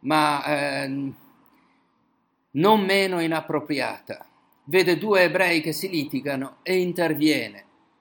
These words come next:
Par di vederlo. Ha tutta la forza della sua giovinezza, ha tutta l'educazione superiore, è convinto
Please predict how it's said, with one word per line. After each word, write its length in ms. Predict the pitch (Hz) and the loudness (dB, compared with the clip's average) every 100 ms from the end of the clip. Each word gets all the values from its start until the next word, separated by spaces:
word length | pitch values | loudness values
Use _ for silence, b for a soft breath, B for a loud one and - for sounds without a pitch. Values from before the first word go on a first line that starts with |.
| _ _ _ _ | _ _ _ _
Par 220 | 175 156 | 2 2
di 80 | 151 | 0
vederlo. 720 | 147 143 117 104 98 - - - _ _ _ _ | 0 -2 -2 -6 -14 -16 -20 -20 _ _ _ _
Ha 120 | 143 | -8
tutta 240 | - 160 160 | -4 -2 0
la 140 | 147 | 0
forza 420 | - 165 151 - | 2 2 2 -2
della 180 | 139 139 | -2 -4
sua 200 | - 147 | -4 -6
giovinezza, 760 | 147 143 185 202 - - 120 98 _ _ _ _ _ | -4 -4 -4 -4 -6 -8 -8 -12 _ _ _ _ _
ha 140 | 131 - | -8 -2
tutta 220 | 175 170 | 0 4
l'educazione 680 | 151 151 156 147 170 160 151 | 4 2 0 0 0 0 0
superiore, 840 | - - 165 185 208 180 135 107 - _ _ _ _ _ _ _ _ _ | -4 -2 0 0 0 0 -2 -6 -16 _ _ _ _ _ _ _ _ _
è 160 | 208 | 2
convinto 920 | 208 196 180 190 175 147 160 202 220 | 4 2 2 0 0 0 -2 -2 -4